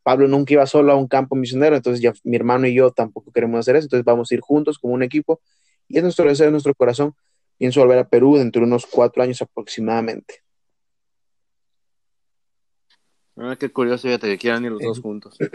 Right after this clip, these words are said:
Speaker 2: Está curioso. O sea, no, nunca, nunca me había puesto a pensar en algo
Speaker 1: Sí,
Speaker 2: así, fíjate.
Speaker 1: eh, es-, eso lo aprendimos de unos misioneros que llegaron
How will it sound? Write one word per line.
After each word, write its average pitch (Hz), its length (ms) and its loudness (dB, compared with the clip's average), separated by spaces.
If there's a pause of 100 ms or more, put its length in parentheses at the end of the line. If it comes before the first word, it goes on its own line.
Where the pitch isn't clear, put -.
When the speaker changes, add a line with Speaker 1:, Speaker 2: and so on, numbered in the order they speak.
(280)
Speaker 2:
Está 113 220 -4
curioso. 92 480 -4 (1400)
O - 40 -20
sea, 113 120 -8
no, 110 200 -8
nunca, 113 380 -2
nunca 113 220 -4
me 120 140 -2
había 120 180 0
puesto 127 180 -8
a 107 60 -4
pensar 113 240 -6
en 117 80 -6
algo 120 100 2
Speaker 1:
Sí, 127 60 6
Speaker 2:
así, 139 220 4
fíjate. 117 320 0
Speaker 1:
eh, - 280 -2
es-, 117 100 0
eso 135 200 2
lo 151 80 -2
aprendimos 135 440 0
de 143 80 4
unos 147 140 4
misioneros 131 460 0
que 120 100 -4
llegaron 117 400 2